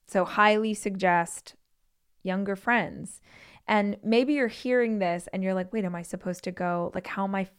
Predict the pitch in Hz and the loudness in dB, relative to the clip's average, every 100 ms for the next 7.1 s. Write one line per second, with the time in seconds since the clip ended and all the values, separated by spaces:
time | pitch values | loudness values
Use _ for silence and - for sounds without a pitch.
0 | - 196 180 185 180 170 165 165 170 - | -10 -6 -4 -4 -4 -6 -6 -10 -12 -16
1 | _ - 185 170 - _ _ _ - 247 | _ -6 -6 -6 -10 _ _ _ -4 -4
2 | - 170 151 160 - - - - _ _ | 0 0 2 0 -6 -20 -20 -20 _ _
3 | _ - 208 226 254 247 220 214 - 196 | _ -2 2 4 4 4 2 2 -2 0
4 | 202 190 - 190 180 180 185 180 175 170 | 0 0 -2 -2 -2 0 0 0 0 -2
5 | 180 175 170 - 180 - - 180 170 160 | -2 -2 -2 -2 -4 -4 -2 0 2 -2
6 | 170 _ _ _ _ - 190 - 190 185 | -6 _ _ _ _ -6 -6 -2 -2 0
7 | 180 | -4